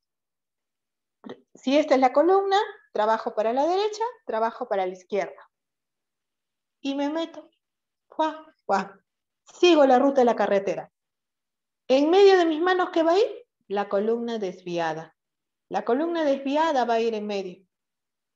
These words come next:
Pero yo sigo trabajando, porque esa zona es una zona de dolor. Tendrás que poner agentes físicos, tendrás que calentar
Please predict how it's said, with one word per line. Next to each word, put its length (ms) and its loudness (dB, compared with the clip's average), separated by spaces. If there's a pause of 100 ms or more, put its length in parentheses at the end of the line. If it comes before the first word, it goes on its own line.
(120)
Pero 260 -2
yo 180 -6
sigo 400 -8
trabajando, 640 -8 (640)
porque 280 2
esa 200 2
zona 300 -2
es 120 -6
una 160 -8
zona 320 -8
de 60 -4
dolor. 480 -2 (640)
Tendrás 380 -6
que 100 0
poner 320 -2
agentes 500 -6
físicos, 800 2
tendrás 320 -14
que 160 -12
calentar 460 -6